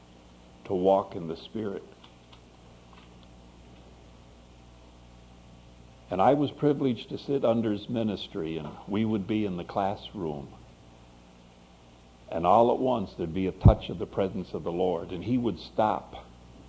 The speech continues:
Spoke with a fairly heavy German accent. He would stop, and he'd say, "Lord, you're here. Lord,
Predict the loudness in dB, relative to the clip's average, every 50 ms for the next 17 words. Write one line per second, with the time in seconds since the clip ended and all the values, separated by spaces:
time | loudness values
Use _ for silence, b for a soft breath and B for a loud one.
0 | -20 -20 -20 -20 -20 -20 -20 -20 -20 -20 -20 -20 -20 -20 -20 -20 -20 -20 -16 -4
1 | 2 6 6 6 4 2 -2 -4 -4 -4 -4 -6 -6 -10 -14 -16 -16 -14 -14 -14
2 | -14 -16 -18 -20 -20 -20 -20 -6 -2 0 0 2 0 0 -2 -2 -2 -2 -2 -4
3 | -4 -4 -4 -4 -2 -4 -4 -4 -4 -4 -4 -4 -6 -8 -14 -14 -14 -12 -12 -14
4 | -18 -20 -20 -20 -20 -20 -20 -20 -20 -20 -20 -20 -20 -20 -20 -20 -20 -20 -20 -20
5 | -20 -20 -20 -20 -20 -20 -20 -20 -20 -20 -20 -20 -18 -12 -8 -6 -4 -2 -2 -4
6 | -4 -2 2 2 4 4 2 0 -2 -8 -16 -18 -20 -20 -14 -10 -8 -8 -8 -4
7 | -2 -2 0 4 6 8 8 8 8 6 4 0 -6 -14 -18 -20 -20 -16 -10 -6
8 | -4 -4 -4 -2 -2 -2 -2 -2 -4 -6 -10 -14 -20 -20 -20 -20 -20 -20 -20 -20
9 | -20 -20 -20 -20 -20 -20 -20 -20 -20 -20 -20 -20 -20 -20 -20 -20 -20 -10 0 4
10 | 8 8 10 10 10 8 4 2